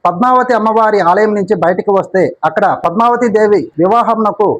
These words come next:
నలుగు పిండి విసిరిన తిరుగలి కనిపిస్తుంది. అలాగే వాయువ్య దిశలో గోదాదేవి ఆలయం ఉంటుంది. స్వామివారి ప్రధాన ఆలయం చుట్టూ ప్రదక్షిణ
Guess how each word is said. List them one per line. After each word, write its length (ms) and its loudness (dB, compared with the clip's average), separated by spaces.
నలుగు 280 2
పిండి 240 2
విసిరిన 340 2
తిరుగలి 300 2
కనిపిస్తుంది. 600 0
అలాగే 320 2
వాయువ్య 400 2
దిశలో 300 2
గోదాదేవి 640 2
ఆలయం 320 0
ఉంటుంది. 320 0
స్వామివారి 500 2
ప్రధాన 340 0
ఆలయం 400 2
చుట్టూ 240 0
ప్రదక్షిణ 440 -2